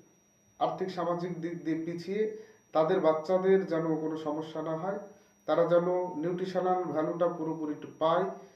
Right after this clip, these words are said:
সেই কারণে কিন্তু মিড ডে মিল চালু হয়েছে। তাহলে এতগুলো উদ্দেশ্য নিয়ে চালু হয়েছে মিড ডে মিল।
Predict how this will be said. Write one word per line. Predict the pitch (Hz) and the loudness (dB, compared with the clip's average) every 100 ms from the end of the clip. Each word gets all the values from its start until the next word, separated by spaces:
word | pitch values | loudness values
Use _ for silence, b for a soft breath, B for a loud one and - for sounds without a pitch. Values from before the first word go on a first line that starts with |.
| B B | B B
সেই | - 220 214 | -4 -2 2
কারণে | 202 208 240 | 2 2 0
কিন্তু | 202 175 175 | -2 -4 -4
মিড | 170 151 | -2 -2
ডে | 156 | -2
মিল | 151 180 277 - - _ _ | -2 -2 -4 -8 -16 _ _
চালু | - 175 160 | -4 -2 -2
হয়েছে। | 120 101 92 - - _ b b b b b - | -4 -8 -10 -18 -20 _ b b b b b -6
তাহলে | 208 | 2
এতগুলো | 202 180 220 220 233 | 6 6 6 2 0
উদ্দেশ্য | 214 180 196 190 208 | 0 0 -2 -2 -4
নিয়ে | 208 277 311 - - | -2 -2 -4 -6 -2
চালু | 190 185 | 2 4
হয়েছে | 190 185 180 | 2 0 -2
মিড | 170 165 165 | -6 -6 -4
ডে | |
মিল। | 175 220 277 | -2 -2 -2